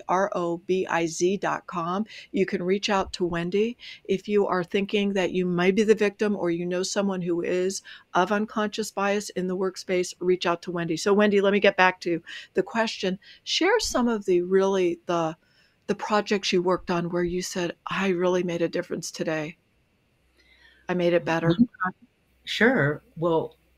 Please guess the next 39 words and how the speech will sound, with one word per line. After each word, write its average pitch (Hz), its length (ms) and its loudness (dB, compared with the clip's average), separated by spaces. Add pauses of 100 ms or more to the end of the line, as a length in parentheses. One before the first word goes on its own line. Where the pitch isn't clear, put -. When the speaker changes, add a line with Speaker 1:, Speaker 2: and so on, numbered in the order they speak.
Speaker 2:
most 208 380 6
of 294 60 2
the 262 80 4
time 180 360 2
when 156 120 4
I 147 80 4
go 156 240 4
into 170 320 4
a 151 60 6
company, 139 720 2 (360)
I 151 480 6
look 170 220 4
at 208 60 -2
their 180 120 6
demographics 143 840 4
first. 120 440 -2
I 180 80 2
do 226 140 4
my 180 140 4
research. 131 760 0 (300)
I 208 80 4
want 214 200 6
to 208 100 0
know 165 180 6
what 156 200 8
is 156 160 2
their 147 220 4
age 156 280 4
makeup, 147 560 2 (640)
what 156 320 2
are 147 160 4
their 135 220 4
executive, 151 920 2
what, - 180 -2 (100)
who's 226 240 6
in 214 60 6
their 170 160 4
executive 139 580 0
office, 127 640 -4